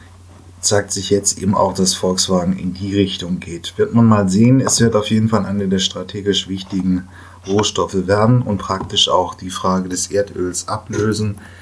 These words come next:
Ähm, ich weiß jetzt nicht, wie viele Kriege im Nahen Osten irgendwie mittelbar, unmittelbar mit dem, ähm, <clears throat> mit dem Erdöl zu tun hatten. Es waren meiner Meinung nach fast alle. Ähm,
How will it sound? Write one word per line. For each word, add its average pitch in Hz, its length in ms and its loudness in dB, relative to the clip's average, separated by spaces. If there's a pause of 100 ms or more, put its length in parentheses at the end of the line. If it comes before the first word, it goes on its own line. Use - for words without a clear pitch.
(400)
Ähm, 101 460 4 (320)
ich 95 160 -8
weiß 107 180 4
jetzt 101 180 -4
nicht, 101 140 -2
wie 104 100 0
viele 117 280 0
Kriege 104 380 2
im 95 140 2
Nahen 101 240 4
Osten 95 520 0
irgendwie 95 320 4
mittelbar, 95 440 2
unmittelbar 92 520 2
mit 95 180 -4
dem, 92 140 -8 (360)
ähm, 95 440 -2
<clears throat> 117 340 2 (720)
mit 101 220 -12
dem 104 180 -8
Erdöl 101 360 -8
zu - 160 -8
tun 117 340 0
hatten. 101 240 -10
Es - 220 -14
waren 92 320 -6
meiner 107 260 -6
Meinung 98 300 -8
nach 95 180 -10
fast - 380 -14
alle. 110 320 -4 (720)
Ähm, 113 640 4